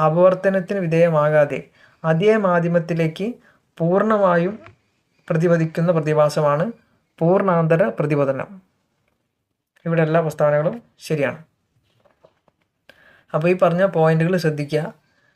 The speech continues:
പ്രകാശിക സാന്ദ്രത കൂടിയ മാധ്യമത്തിൽ നിന്ന് കുറഞ്ഞ മാധ്യമത്തിലേക്ക്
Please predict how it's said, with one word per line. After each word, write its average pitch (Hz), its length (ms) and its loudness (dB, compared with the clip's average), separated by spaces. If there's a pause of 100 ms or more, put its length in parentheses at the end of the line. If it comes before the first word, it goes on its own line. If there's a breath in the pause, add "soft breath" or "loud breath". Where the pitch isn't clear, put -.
(1000)
പ്രകാശിക 202 600 2 (100)
സാന്ദ്രത 180 460 -2 (640)
കൂടിയ 202 400 0 (120)
മാധ്യമത്തിൽ 160 580 0
നിന്ന് 147 200 -4 (240)
കുറഞ്ഞ 190 320 0 (120)
മാധ്യമത്തിലേക്ക് 156 760 -2